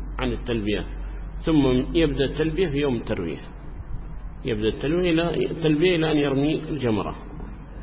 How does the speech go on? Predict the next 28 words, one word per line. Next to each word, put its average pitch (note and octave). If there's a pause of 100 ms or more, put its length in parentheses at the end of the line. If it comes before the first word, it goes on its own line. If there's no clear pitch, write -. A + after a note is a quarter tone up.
(120)
بعد G#2+
ذلك. F#2 (1700)
هذا C3+
بالنسبة D3+
للمعتمر C3+
والمتم-، C3
والمتمتع، A#2+ (760)
فإنه D3
إذا C3+
دخل C#3
مكة D#3+ (280)
يمسك -
المعتمر، A#2+
وكذلك C3+
من B2+
كان C3
بالحج A2+ (500)
وهو B2+
المتمتع، A#2 (1000)
ثم E3+
بعد B2+
ذلك F3+
يشرع C#3
في A#2
التلبية D#3
في D3+
اليوم C3+
الثامن. F#2+